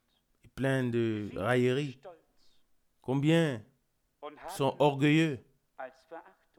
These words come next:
et n'ont que du mépris ? Et ici, le psalmiste dit, « Notre âme est fatiguée. » Que Dieu puisse nous faire grâce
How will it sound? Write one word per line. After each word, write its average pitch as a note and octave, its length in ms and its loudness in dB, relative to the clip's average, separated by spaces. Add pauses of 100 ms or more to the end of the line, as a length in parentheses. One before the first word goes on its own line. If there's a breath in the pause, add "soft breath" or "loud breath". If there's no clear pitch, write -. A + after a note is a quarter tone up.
(500)
et A2 80 -4
n'ont D3 380 4 (120)
que C3 80 -4
du A2 160 -4
mépris ? C3 440 -2 (1500)
Et G2+ 100 -6
ici, E3+ 340 0
le C3+ 120 0
psalmiste B2+ 520 -2
dit, « A2+ 380 -6 (640)
Notre A#2+ 460 -2
âme G2+ 420 2
est - 140 -8
fatiguée. » - 760 -10 (3250)
Que A2 80 -6
Dieu B2+ 500 8
puisse A2 200 -6
nous A2+ 100 -4
faire A#2 220 -4
grâce G#2+ 540 -4